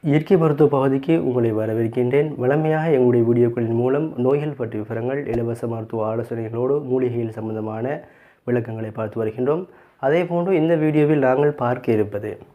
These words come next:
குறிப்பாக இன்று பலருக்கு காணப்படுகின்ற ஒரு முக்கியமான பிரச்சனைகளில் ஒன்றுதான் இந்த சிறந்த தூக்கம் இல்லாமை.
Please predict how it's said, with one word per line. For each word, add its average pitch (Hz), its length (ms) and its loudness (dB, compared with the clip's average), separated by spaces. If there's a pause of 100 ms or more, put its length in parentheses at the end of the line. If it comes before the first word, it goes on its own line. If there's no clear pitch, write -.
(340)
குறிப்பாக 170 840 4
இன்று 170 600 4 (160)
பலருக்கு 170 420 4
காணப்படுகின்ற 131 800 2
ஒரு 131 120 6
முக்கியமான 127 520 2
பிரச்சனைகளில் 113 600 0
ஒன்றுதான் 117 540 0
இந்த 135 320 0 (320)
சிறந்த 160 460 2
தூக்கம் 160 420 2
இல்லாமை. 98 420 -2